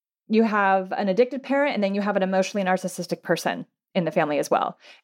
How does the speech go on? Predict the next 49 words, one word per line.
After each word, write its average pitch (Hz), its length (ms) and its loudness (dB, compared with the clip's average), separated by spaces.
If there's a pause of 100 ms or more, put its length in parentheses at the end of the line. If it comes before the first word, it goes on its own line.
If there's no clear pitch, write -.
who 196 200 4
are 180 160 2
incredibly 202 440 0
emotionally 185 400 -2
immature, 170 580 0 (240)
and 180 80 0
they 185 80 6
don't 196 160 4
know 208 80 -2
how 208 100 0
to 202 80 2
handle 175 280 0
stress. 165 500 -2
They 185 140 0
don't 185 120 2
know 202 80 -4
how 202 120 -2
to 196 80 0
handle 165 520 0 (280)
conversations, 175 600 -2
hard 175 200 2
conversations, 165 640 -4
and 170 120 -4
quite - 160 -2
honestly, 196 280 -2
have 180 100 0
a 160 40 -12
very 156 220 2
hard 165 160 0
time 156 120 -6
with 147 140 -6
being 139 240 -2
honest - 280 -4
with - 100 -10
themselves. - 380 -4
So 180 100 0
you're 220 340 4 (320)
being 180 340 0
shown 170 680 -2 (260)
that 165 100 4
you're 180 120 4
being 175 240 0
gaslit, 160 680 -2 (400)
and 190 120 2
you're 185 80 4
being 180 200 0
shown 185 280 2
that 175 120 -4
your 175 600 4